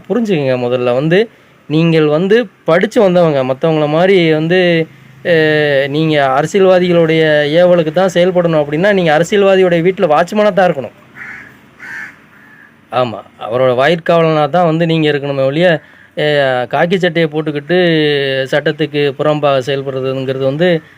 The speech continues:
அநாகரிகமான செயல். ஆக காவல்துறை கண்டிப்பான முறையில வந்து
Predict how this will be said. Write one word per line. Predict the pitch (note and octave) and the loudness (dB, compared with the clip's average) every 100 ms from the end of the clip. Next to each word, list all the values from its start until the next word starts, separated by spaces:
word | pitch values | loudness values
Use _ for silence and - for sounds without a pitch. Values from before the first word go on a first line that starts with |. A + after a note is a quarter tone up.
| _ | _
அநாகரிகமான | C#3 E3+ E3 D3+ C#3 C3 B2 | -2 0 2 0 -2 -4 -4
செயல். | A2+ B2 A#2+ A#2+ - - - - - - - - - - - - _ _ _ _ _ _ _ | -6 -8 -8 -10 -14 -20 -20 -20 -20 -20 -20 -20 -20 -20 -20 -20 _ _ _ _ _ _ _
ஆக | A#2 B2 B2 A#2+ E3+ C4 _ _ _ _ _ _ | -6 -4 -2 -2 -2 -4 _ _ _ _ _ _
காவல்துறை | A#2+ D3+ F3 F#3 D#3+ F3 F#3+ G#3 _ _ _ - - | -2 0 2 0 -2 0 0 -2 _ _ _ -20 -10
கண்டிப்பான | C#3 C#3+ F3+ G3 G#3+ A3+ G#3+ | -6 -4 -4 -2 0 2 2
முறையில | E3+ E3 D#3+ C#3+ | 2 2 0 -2
வந்து | C#3 C#3+ F#3 G3 | -2 -2 0 0